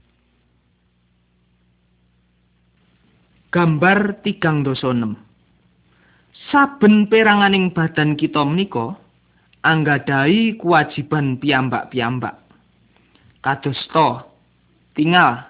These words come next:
kangge ningali, tutuk kangge dahar, tuwin ngendikan, talingan kangge mirengaken, lan sakpiturutipun.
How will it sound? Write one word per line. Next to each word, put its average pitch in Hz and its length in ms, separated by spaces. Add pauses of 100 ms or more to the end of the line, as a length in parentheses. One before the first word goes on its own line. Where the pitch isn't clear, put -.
(260)
kangge 143 400
ningali, 135 560 (880)
tutuk - 720
kangge 143 400
dahar, 147 560 (480)
tuwin 156 320
ngendikan, 147 720 (800)
talingan 185 640 (160)
kangge 160 560
mirengaken, 160 960
lan 139 400
sakpiturutipun. 117 1040